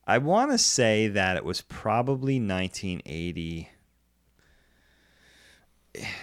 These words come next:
It was, it was probably nineteen eighty-one. I believe it was nineteen eighty-one that we got our first V C R, and it was a top, I think it was a J V C, and I think it was,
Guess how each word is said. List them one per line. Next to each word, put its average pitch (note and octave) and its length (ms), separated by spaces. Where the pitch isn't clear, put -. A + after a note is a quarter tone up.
It A#2 80
was, C#3 340
it C3+ 120
was D#3+ 200
probably B2+ 500
nineteen F2+ 340
eighty-one. B1 400
I F#2+ 100
believe A2+ 260
it E2+ 40
was D#2+ 140
nineteen A1+ 360
eighty-one G1+ 340
that C2+ 120
we E2+ 80
got E2 120
our D2+ 80
first - 260
V E2+ 80
C F2+ 180
R, D#2+ 140
and F2+ 160
it F2+ 60
was F2+ 220
a F2+ 60
top, - 420
I F2+ 100
think F3+ 280
it - 100
was D#3 160
a A2+ 60
J G2 220
V F#2 120
C, G2+ 240
and G2 80
I F2 60
think G#2 220
it - 20
was, E2 160